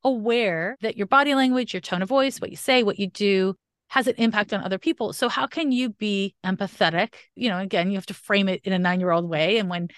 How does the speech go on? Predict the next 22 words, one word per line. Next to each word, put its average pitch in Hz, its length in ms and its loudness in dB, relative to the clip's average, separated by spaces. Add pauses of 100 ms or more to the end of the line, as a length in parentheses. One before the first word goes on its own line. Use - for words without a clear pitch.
(380)
they 202 320 4
are 180 280 2
twelve 190 360 2
in 185 60 0
a 180 60 -4
twelve-year-old 165 480 -6
way, 180 260 2
and 240 100 4
when 190 120 2
they're 185 120 0
twenty 185 440 0
in 202 80 -2
a 190 80 0
twenty-year-old 175 480 -2
way, 196 280 -4
but 254 300 0
how 320 160 4
can 330 240 0
you 247 500 0 (640)
pair 311 380 2
your 220 220 -2
self-awareness 233 1300 -2